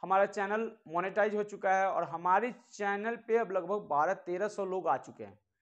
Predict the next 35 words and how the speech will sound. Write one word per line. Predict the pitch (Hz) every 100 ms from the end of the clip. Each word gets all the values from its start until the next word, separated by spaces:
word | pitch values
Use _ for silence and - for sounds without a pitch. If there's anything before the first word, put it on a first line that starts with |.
| _ _ _
पहले | 123 143 165
तो | 185
लगभग | 185 165 180 175 180 -
कितना | - 214 202
था, | 147 117
अधिक | - 127 156
नहीं | 165 185
था, | 185
एक | 135 156
हज़ार | 160 151
के | 131
आसपास | 110 101 104
में | 104
था, | - 104
अब | - 165 190 185 - _
तेरह | 202 226 262
सौ | 262 247
के | 226
अराउंड | 208 190 196 175
लोग | 180 139
आ | - 160
चुके | 175 170 175
हैं। | 175 196 - _ _ _
और | 180 185 190
अब | 185 196
मैं, | 214 220 220
अ, | 123 175 170 165 - -
ट्रिग्नोमेट्री | 202 202 196 202 240
जो | 233
ये | 214 208
चैप्टर | - 165 208
है, | 214 202
Introduction | 190 180 175 - 262 269
to | 240
Trigonometry, | - 196 185 170 156 147